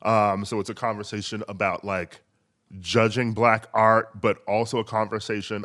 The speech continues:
about, like, we have to critique black art in order to make it better, et cetera. There's so many things in it that sort of don't make sense to me because it's like, if the implication is that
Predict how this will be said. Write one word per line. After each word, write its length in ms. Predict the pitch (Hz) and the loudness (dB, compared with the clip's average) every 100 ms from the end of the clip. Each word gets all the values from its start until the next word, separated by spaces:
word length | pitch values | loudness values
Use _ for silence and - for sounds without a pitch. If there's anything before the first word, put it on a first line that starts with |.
| - | -8
about, 420 | 101 98 90 - | -6 -2 -2 -4
like, 400 | 95 92 92 - _ _ _ | -8 -6 -8 -12 _ _ _
we 160 | - 101 | -8 -6
have 300 | - 101 95 | -4 -4 -4
to 80 | 104 | -8
critique 420 | - 98 107 95 | -8 -6 -6 -6
black 220 | - 95 92 - | -4 -4 -6 -8
art 220 | 95 98 | -6 -6
in 100 | 101 98 | -8 -8
order 160 | 98 95 | -6 -6
to 80 | |
make 180 | 90 92 | -6 -8
it 160 | 87 85 | -10 -4
better, 280 | 113 117 110 | 0 0 -2
et 100 | 117 | -8
cetera. 420 | - 120 120 117 - - - | -4 -2 2 0 -2 -8 -2
There's 140 | 131 | -2
so 100 | 220 | -2
many 140 | 302 233 | -4 -6
things 300 | 143 127 123 | -4 -4 -4
in 80 | |
it 80 | 123 | -6
that 120 | 107 | -6
sort 120 | 110 110 | -6 -8
of 260 | 85 80 | -8 -10
don't 220 | 101 104 117 | -8 -6 -6
make 180 | 120 | -8
sense 280 | - 123 113 | -6 -10 -10
to 80 | 131 | -8
me 140 | 123 | -6
because 300 | 117 107 117 | -6 -6 -8
it's 120 | 110 - | -8 -10
like, 160 | 101 - | -12 -10
if 180 | 110 - | -10 -6
the 220 | 120 - - | -8 -6 -8
implication 640 | 202 175 139 120 - 117 | -6 -4 -2 -4 -4 -6
is 300 | 104 98 90 | -4 -6 -4
that 460 | 98 98 98 - | -2 0 -2 -8